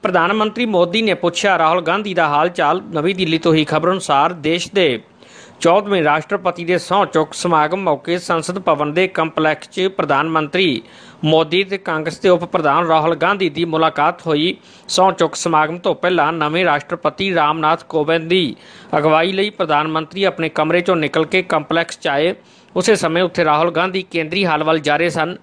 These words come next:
ਮੋਦੀ ਨੇ ਰਾਹੁਲ ਗਾਂਧੀ ਨੂੰ ਵੇਖਿਆ ਤਾਂ ਰੁਕ ਗਏ। ਉਹਨਾਂ ਨਾਲ ਹੱਥ ਮਿਲਾਉਂਦੇ ਹੋਏ ਉਹਨੇ ਕਿਹਾ, "ਕਿਵੇਂ ਹੋ ਰਾਹੁਲ ਗਾਂਧੀ?" ਤਾਂ ਰਾਹੁਲ ਨੇ ਦੋਵੇਂ ਹੱਥ ਅੱਗੇ ਵਧਾ ਦਿੱਤੇ ਤੇ ਮੁਸਕਰਾਉਂਦਿਆਂ ਕਿਹਾ, "ਸਰ, ਠੀਕ ਹਾਂ ਸਰ।"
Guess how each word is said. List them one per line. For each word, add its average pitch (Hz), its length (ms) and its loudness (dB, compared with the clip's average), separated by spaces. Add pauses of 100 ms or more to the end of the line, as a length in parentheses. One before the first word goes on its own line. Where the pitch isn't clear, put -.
(320)
ਮੋਦੀ 160 300 2
ਨੇ 202 160 2
ਰਾਹੁਲ 170 240 0
ਗਾਂਧੀ 180 280 -4
ਨੂੰ 170 120 -4
ਵੇਖਿਆ 156 340 0
ਤਾਂ 170 160 2
ਰੁਕ 170 280 -2
ਗਏ। 151 260 2 (400)
ਉਹਨਾਂ 180 500 0
ਨਾਲ 160 240 0
ਹੱਥ 170 260 -2
ਮਿਲਾਉਂਦੇ 170 380 0
ਹੋਏ 175 160 4
ਉਹਨੇ 170 160 -2
ਕਿਹਾ, 160 220 0
"ਕਿਵੇਂ 175 340 -4
ਹੋ 185 120 2
ਰਾਹੁਲ 165 340 0 (220)
ਗਾਂਧੀ?" 180 420 0 (300)
ਤਾਂ 180 220 2
ਰਾਹੁਲ 170 340 2
ਨੇ 165 100 -2
ਦੋਵੇਂ 175 300 -2
ਹੱਥ 165 240 -2
ਅੱਗੇ 165 200 -2
ਵਧਾ 147 260 0
ਦਿੱਤੇ 151 300 -4
ਤੇ 180 120 -4
ਮੁਸਕਰਾਉਂਦਿਆਂ 160 600 0
ਕਿਹਾ, 160 420 0 (300)
"ਸਰ, 185 240 0
ਠੀਕ 190 320 -2
ਹਾਂ 156 220 0 (100)
ਸਰ।" 175 380 0